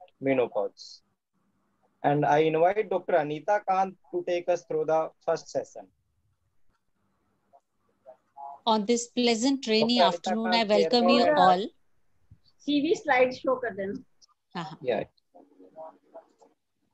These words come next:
Speaker 2: To this webinar on sleep disturbances and, uh, related menopause dis-, disorders under the aegis of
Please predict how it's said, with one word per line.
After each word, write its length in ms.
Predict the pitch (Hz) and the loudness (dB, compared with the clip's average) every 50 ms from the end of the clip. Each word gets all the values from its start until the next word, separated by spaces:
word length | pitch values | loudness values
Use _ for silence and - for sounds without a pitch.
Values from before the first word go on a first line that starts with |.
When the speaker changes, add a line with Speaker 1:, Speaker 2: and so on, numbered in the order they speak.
| _ - | _ -2
Speaker 2:
To 80 | 247 247 | 0 2
this 220 | 208 262 254 254 - | 2 2 0 0 0
webinar 500 | 240 226 208 208 240 220 247 247 247 247 | 0 0 2 2 2 2 2 2 2 0
on 180 | 247 247 247 | -2 -4 -6
sleep 400 | 240 - - - 247 240 240 220 | -6 -8 -8 -6 -6 -6 -6 -6
disturbances 960 | 202 214 202 - - 226 208 208 196 214 214 214 214 - 247 247 247 226 - - - | -8 -8 -8 -6 -6 -6 -6 -4 -4 -4 -6 -6 -6 -6 -4 -4 -4 -6 -8 -10 -8
and, 460 | - 196 196 202 208 214 214 196 185 | -6 -4 -2 -2 -4 -4 -6 -6 -4
uh, 380 | 208 196 196 190 190 196 196 - - _ _ _ _ | -4 -4 -2 -4 -4 -6 -8 -8 -12 _ _ _ _
related 560 | 190 175 180 190 190 196 196 196 196 220 202 190 | -6 -4 -2 0 2 2 2 2 0 -2 -2 -4
menopause 760 | 202 185 - 185 185 185 185 190 190 190 180 202 202 202 190 | -6 -10 -6 -2 0 2 4 4 4 4 4 4 4 4 4
dis-, 320 | 196 - 185 175 - - - - - | 2 0 -2 -2 -2 -6 -10 -8 -4
disorders 720 | 165 175 165 - 175 165 156 151 185 226 285 - - - - - - - - _ - | -2 -2 0 0 0 0 2 2 2 0 0 -2 -6 -10 -16 -20 -20 -20 -20 _ -2
under 220 | 214 214 208 220 | 2 4 4 6
the 120 | 220 202 226 220 220 220 | 6 6 6 6 6 6
aegis 280 | 202 190 233 233 214 | 6 6 4 4 4
of 160 | 233 226 226 | 2 0 0